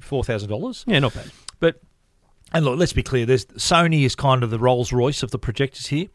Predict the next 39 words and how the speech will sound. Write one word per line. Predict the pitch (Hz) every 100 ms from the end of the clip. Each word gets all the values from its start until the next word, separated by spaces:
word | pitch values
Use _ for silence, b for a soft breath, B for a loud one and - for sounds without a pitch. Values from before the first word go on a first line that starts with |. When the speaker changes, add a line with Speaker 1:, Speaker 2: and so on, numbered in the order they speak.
| -
Speaker 2:
Hmm. | 147 113
Speaker 1:
This | 117 143 131
is | -
kind | 131 123
of | 120
your | 110
Holden | 117 117 107
Commodore, | 101 120 143 226 - B B B -
but | 123
still | - 139 120
solid | - - 120 110
quality. | - 101 76 78 -
You | 131
know, | 110 110 113
thi-, | 120
this | - 131
Speaker 2:
I'd | 190 208
Speaker 1:
is |
Speaker 2:
call | - 180
it | 131
a |
Calais, | - 165 151 117 107
not | 117
a |
Commodore. | 120 127 127 202 -
Speaker 1:
Maybe, | 170 139 151 143 127 123
exactly | 131 156 139 101
right. | 67 -
Yeah, | 135 127
it, | 131
it, | 147 147 143
it | 156 156
is | 151 160 147 -
for, | - 151 147
for | - 151
bang | 120 120 165 180 196
for | -
your | 139
buck. | 120 113 190 -